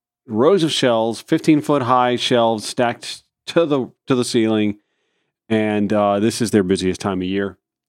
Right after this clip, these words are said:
Uh, I shared that article on my, uh, Facebook page. I will share that as well on Twitter, and, uh, we'll include the donation link from their website, which is give dot empty stocking fund dot org.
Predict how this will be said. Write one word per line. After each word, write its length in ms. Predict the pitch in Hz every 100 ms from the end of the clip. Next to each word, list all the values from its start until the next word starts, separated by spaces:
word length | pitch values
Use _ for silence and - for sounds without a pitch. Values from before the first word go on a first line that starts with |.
| _ _
Uh, 320 | 107 98 98
I 160 | - 123
shared 360 | - 170 170
that 140 | 123 117
article 560 | 123 131 131 135 123 -
on 500 | 120 110 110 107 107 -
my, 380 | 101 95 90 90
uh, 80 | 92
Facebook 360 | 123 127 127
page. 280 | - 117 110 -
I 140 | 110 104
will 160 | 98
share 200 | 92 113
that 140 | 98 92
as 240 | 95 -
well 300 | 104 98 - _
on 280 | 98 87 87
Twitter, 500 | - 170 170 151 - _ _ _ _ -
and, 480 | 110 107 104 101
uh, 160 | 104 95
we'll 220 | 104 107
include 480 | 101 95 - 123 101
the 60 | 98
donation 640 | 92 92 101 110 110 101
link 260 | 92 92
from 340 | - 123 113 107
their 140 | 101
website, 420 | 98 95 - 104
which 300 | 95 113 - -
is 280 | 110 101 95
give 400 | 104 151 120 92
dot 240 | 107 95 -
empty 320 | 120 110 117
stocking 560 | 104 - 117 104 - 101
fund 520 | - 110 98 95 95 - _ _
dot 380 | 90 104 98 - - _ _ -
org. 480 | 104 92 82 78